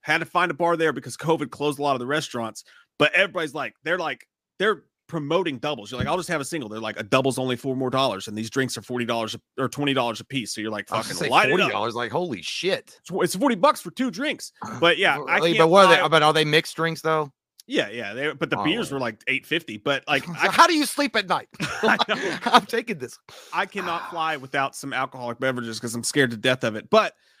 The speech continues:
Speaker 1: I watched a little bit of Midnight Mass, the first three episodes of that. Fucking badass, by the way. It's really
Speaker 2: What's it called?
Speaker 1: good.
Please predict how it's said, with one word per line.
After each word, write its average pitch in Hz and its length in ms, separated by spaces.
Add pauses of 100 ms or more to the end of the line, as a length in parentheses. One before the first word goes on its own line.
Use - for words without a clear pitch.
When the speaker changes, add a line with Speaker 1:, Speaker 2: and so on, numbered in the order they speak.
(100)
Speaker 1:
I 131 60
watched 190 300
a 185 40
little 185 200
bit 175 160
of 151 80
Midnight 170 340
Mass, 139 300
the - 80
first 156 260
three 156 160
episodes 143 400
of 120 60
that. 127 260
Fucking 127 460
badass, 117 500
by 95 140
the 95 100
way. 98 220
It's 117 120
really 117 280
Speaker 2:
What's 107 80
it 95 60
called? 107 160
Speaker 1:
good. 85 160